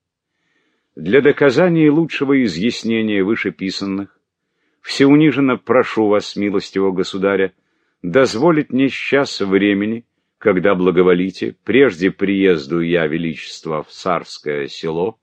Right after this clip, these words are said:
для уверения вашего о моей справедливости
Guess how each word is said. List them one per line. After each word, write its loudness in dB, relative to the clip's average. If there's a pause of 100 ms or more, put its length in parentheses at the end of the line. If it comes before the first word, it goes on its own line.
(640)
для 4
уверения 6
вашего 0
о 2
моей 0
справедливости -4